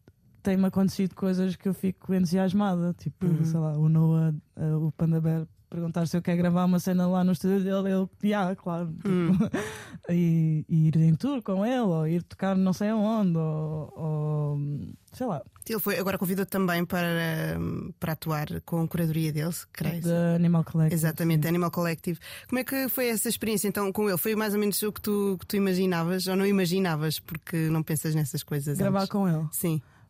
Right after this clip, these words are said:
Speaker 1: Foi, sim, foi, foi bué fácil, <laughs>
Speaker 2: Uhum.
Speaker 1: que é fixe.
Speaker 2: Sim.
Speaker 1: Para gravar não foi, não houve pressão nenhuma. N-, n-, foi assim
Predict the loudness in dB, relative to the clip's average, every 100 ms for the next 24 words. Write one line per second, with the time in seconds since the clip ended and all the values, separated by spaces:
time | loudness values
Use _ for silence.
0 | _ -16 -4 -2 0 0 -2 -4 -4 -6
1 | -8 -6 -4 -6 -4 -2 0 -2 -4 -2
2 | 0 -2 -4 -10 -8 -4 -2 0 0 -2
3 | -4 -12 -20 -6 0 0 0 -2 -4 -6
4 | -6 0 2 2 4 4 2 2 0 -2
5 | -2 -2 -2 -8 -2 0 0 -2 0 0
6 | 0 2 2 2 0 -2 -2 0 0 0
7 | 0 0 -2 -4 _ _ _ _ -6 -2
8 | 2 2 4 2 2 2 2 0 -2 -2
9 | -4 -4 -2 -2 -4 -8 _ -20 -20 _
10 | -6 -2 -2 -2 0 0